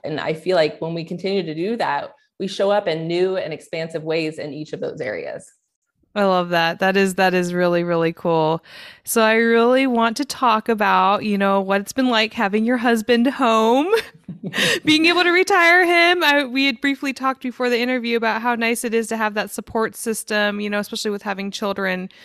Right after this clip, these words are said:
Speaker 2: What is that like?
Speaker 1: Yeah. So I will say when I was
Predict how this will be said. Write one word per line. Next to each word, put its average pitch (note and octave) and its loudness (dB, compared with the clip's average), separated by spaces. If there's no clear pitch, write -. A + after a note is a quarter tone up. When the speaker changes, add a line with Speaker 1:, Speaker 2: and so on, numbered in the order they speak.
Speaker 2:
What A#3 0
is A3+ 0
that G#3+ 2
like? G#3 0
Speaker 1:
Yeah. F3 0
So F3 2
I F#3 0
will A3 -2
say F3 -2
when E3 -8
I D3+ -6
was D#3 -8